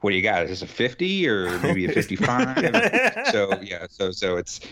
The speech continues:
Speaker 1: it's good. She's coached up now, so she's well
Speaker 2: Oh,
Speaker 1: versed in
Speaker 2: wow.
Speaker 1: the twenty eighty scale. Um, it's always tough to grade a draft, especially right after a draft, because you know that the players are incompletes.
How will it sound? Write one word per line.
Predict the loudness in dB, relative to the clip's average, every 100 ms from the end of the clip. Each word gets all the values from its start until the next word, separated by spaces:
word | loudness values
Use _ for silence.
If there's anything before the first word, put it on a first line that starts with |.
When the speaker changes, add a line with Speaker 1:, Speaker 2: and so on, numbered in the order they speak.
| -4
Speaker 1:
it's | -4 -2
good. | -2 -2
She's | -2 -4 -2 -2
coached | -2 -2 -4
up | -6
now, | -4 -6
so | -2 -2
she's | -2 -2
well | 2 2
Speaker 2:
Oh, |
Speaker 1:
versed | 2 0 -2
in |
Speaker 2:
wow. | -4
Speaker 1:
the |
twenty | -2 -2
eighty | 0 -2
scale. | -4 -6 -6 -6 -6 -4 -2
Um, | 2 2 2 0 -6 _ -12 -12 _ _ -2 -2 -6 _ _ -4
it's | -2 0
always | 2 2 0
tough | -2 -2
to |
grade | -4 -2 0 0
a |
draft, | -2 0 0 -4 -14 _ -14
especially | -8 -2 -2 -2 -4
right | -4 0 0 -2 -4
after | -6 -4 -4 -2
a | -2
draft, | -4 -4
because | -2 -2 0
you | 0
know | 2 2 0
that | -4
the | -8
players | -4 -2 0 0 -2 -6 -14 -16 -18 -20 _
are | 0 2 2 0 -4 -10 _ _ _ -2
incompletes. | -2 -2 -6 -6 -8 -6 -8